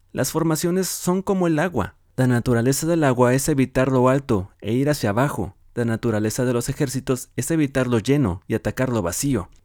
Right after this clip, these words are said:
El flujo del agua está determinado por la tierra.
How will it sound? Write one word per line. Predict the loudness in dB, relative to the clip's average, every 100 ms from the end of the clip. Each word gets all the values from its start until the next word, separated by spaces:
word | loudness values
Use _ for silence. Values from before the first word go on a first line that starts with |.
| -6
El | -4
flujo | -2 -2 0
del | 0
agua | 2 2 0 -2 -6
está | -6 -2 0
determinado | 0 2 2 2 2 2 -2
por | -4
la | -4 2
tierra. | 2 2 -2